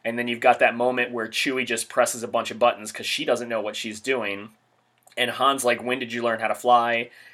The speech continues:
And you get that, that joke about him being a hundred ninety years old, and, and Han says, "Oh, you look great." And then Kira is like, "Chewie, get in here."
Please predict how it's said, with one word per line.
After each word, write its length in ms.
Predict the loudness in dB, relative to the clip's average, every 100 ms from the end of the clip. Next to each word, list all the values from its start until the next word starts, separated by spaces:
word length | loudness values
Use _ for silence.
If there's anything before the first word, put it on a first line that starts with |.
| -6
And 180 | -6 -2
you 80 | 2
get 160 | 2
that, 320 | 6 4 4 _ 0
that 200 | 0 2
joke 320 | 2 2 2
about 240 | 2 2
him 80 | 2
being 200 | -4 -6
a 40 |
hundred 280 | -4 -6 -4
ninety 260 | -6 -6 -8
years 280 | -8 -4 0
old, 360 | 2 2 0
and, 240 | -4 -8 -12 -8
and 160 | -6
Han 200 | -4 -6
says, 260 | -4 -6 -4
"Oh, 120 | -4
you 140 | -4 -4
look 160 | -6
great." 340 | -2 -2 -2 -8 -20 -20 -20 -20 -2
And 180 | 0 2
then 200 | 0 0
Kira 580 | -4 2 6 6 6 2
is 220 | -6 -2
like, 220 | 0 0 0
"Chewie, 360 | -2 0 0
get 140 | -2 -2
in 100 | -4
here." 400 | -4 -2 -2